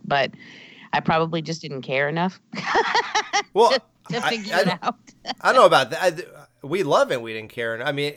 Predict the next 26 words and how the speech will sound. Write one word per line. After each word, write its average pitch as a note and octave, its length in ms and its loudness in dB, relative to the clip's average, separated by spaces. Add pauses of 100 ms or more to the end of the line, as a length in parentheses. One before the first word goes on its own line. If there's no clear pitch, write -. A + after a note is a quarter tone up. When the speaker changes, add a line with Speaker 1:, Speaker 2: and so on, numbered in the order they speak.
(140)
Speaker 2:
you D#3 100 -12
know, A#2+ 200 -8 (260)
I D#3 80 -2
just, F3 220 -4
I F3 140 0
don't F3+ 120 2
know. A3+ 140 0
Nobody D#3 380 -2
who D#3 220 -4
would F3+ 160 -2
even D#3 260 -6
think D#3 320 -6
to, B2+ 400 -6 (460)
to A2 420 -10
research A2 580 -12
that, G#2 220 -16
you A2+ 80 -14
know? B2 120 -6
So C3+ 300 0 (680)
I D3 80 -4
don't D#3 120 0
think C3+ 160 -4
anybody D3 320 -2
cares A#2 320 -10
enough A2+ 180 -8
to, A#2+ 240 -20